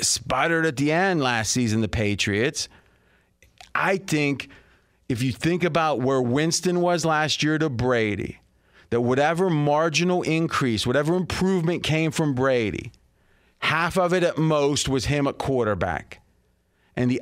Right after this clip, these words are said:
other half was helping the other players believe.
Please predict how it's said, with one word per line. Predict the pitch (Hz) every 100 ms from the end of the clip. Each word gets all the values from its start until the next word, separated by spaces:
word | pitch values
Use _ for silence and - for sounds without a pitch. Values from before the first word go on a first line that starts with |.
| -
other | 160 165 147
half | 139 135 131 131 - - -
was | 127 123 123 -
helping | 131 147 131 147
the | 135
other | 131 127 123
players | - 127 120 110
believe. | 90 107 101 92 65 - -